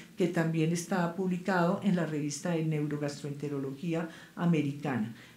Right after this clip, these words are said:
No nos sirve, nosotros tampoco lo realizamos ni lo llevamos a cabo frecuentemente.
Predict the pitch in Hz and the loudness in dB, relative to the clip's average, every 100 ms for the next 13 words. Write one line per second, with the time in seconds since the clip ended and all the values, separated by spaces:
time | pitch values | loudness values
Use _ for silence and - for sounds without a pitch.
0 | - 180 196 208 208 208 208 - 233 226 | 0 4 6 8 10 8 6 4 6 6
1 | 247 208 - 165 196 202 185 - 185 175 | 4 2 2 0 -2 -4 -4 -2 -2 -2
2 | 190 185 175 160 160 - 175 185 202 170 | -2 -2 -2 -2 -2 0 2 6 6 8
3 | 156 156 156 156 165 185 170 170 151 156 | 4 2 2 0 0 -2 -2 2 4 4
4 | 165 - - - 156 - 139 120 151 139 | 2 -6 -12 -2 -2 0 0 2 0 0
5 | 117 - - | -2 -4 -10